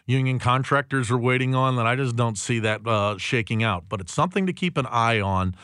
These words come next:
as we are starting to see these political parties shift and move. And, John, uh, the other thing to keep your eye on is Washington, D C and the southern border. Uh, we continue to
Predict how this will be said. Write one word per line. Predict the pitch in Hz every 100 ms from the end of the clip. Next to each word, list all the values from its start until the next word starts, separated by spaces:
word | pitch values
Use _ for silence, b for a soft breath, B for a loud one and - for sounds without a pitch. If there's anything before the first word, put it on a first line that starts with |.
| B B -
as | 104
we | 104 117
are | 107
starting | - 120 117 110
to | 104
see | -
these | 107 107
political | - 107 104 101 95
parties | - 98 95 95 -
shift | - - 110 92 -
and | 92
move. | 98 101 101 98
And, | 98
John, | 90 107 110 95 B B B B -
uh, | 117 110 110 104 -
the | 123 131
other | 156
thing | 143 147
to | 127
keep | 139 117
your | 123 120
eye | 120 120
on | 117 127
is | 127 113 95
Washington, | 98 156 151 147 139 139 131
D | 131 139
C | - 127 127 123
and | 117 123 131 131
the | 113
southern | 107 131 123 113 104
border. | 101 123 131 101 95 B B B B B
Uh, | 104 107 107 107 107 110 107
we | 123
continue | 127 117 101 143 147
to | 127 123 110